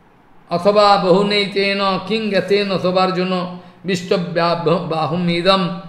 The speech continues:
सर्वं।" हैं? "कृष्णम एकांशेन स्थित जगतः।" एक अंश में स्थित है सारे हमारा। अर्जुन कह रहे हैं कि "अदृष्ट पूर्वम ऋषितोस्मि दृष्ट्वा",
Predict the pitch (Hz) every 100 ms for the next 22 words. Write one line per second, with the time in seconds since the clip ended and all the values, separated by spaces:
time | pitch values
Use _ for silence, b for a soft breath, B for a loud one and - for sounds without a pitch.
0 | - - 190 190 190 180 - - - -
1 | - _ _ _ 156 233 - - - -
2 | - _ _ _ _ _ - - - -
3 | 202 208 214 226 220 185 175 180 180 175
4 | - 208 226 190 175 - 220 214 208 160
5 | 147 143 117 110 113 - - _ _ _
6 | _ _ - _ - - 233 - 180 196
7 | - 202 190 165 - 156 156 147 135 120
8 | - - 147 160 151 104 - - - 113
9 | 107 98 92 - _ _ _ _ _ _
10 | _ _ _ _ _ _ _ _ - -
11 | - - - 202 208 240 - 208 202 196
12 | 220 202 185 220 180 175 202 220 - 190
13 | - 180 185 202 196 180 175 - 156 131
14 | 175 175 226 226 - 196 175 175 175 -
15 | 185 196 175 139 -